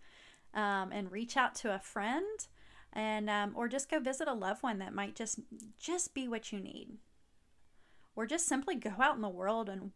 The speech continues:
go for a walk, uh, run some errands, go to a coffee shop, be around people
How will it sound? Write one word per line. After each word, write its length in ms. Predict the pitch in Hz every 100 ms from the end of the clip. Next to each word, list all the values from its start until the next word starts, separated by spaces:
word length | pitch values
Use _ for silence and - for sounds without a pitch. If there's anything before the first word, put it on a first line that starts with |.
| 208
go 200 | 208 240
for 200 | - 240
a 60 |
walk, 580 | 196 185 196 202 208 - - - - -
uh, 300 | 202 196 190
run 320 | 196 214 254
some 220 | 277 285 247
errands, 500 | 208 208 196 190 -
go 160 | 214
to 140 | 254 269
a 40 |
coffee 380 | 262 202 202 214
shop, 360 | - 202 208
be 180 | - 294
around 340 | 370 269 247 240
people 420 | - 208 208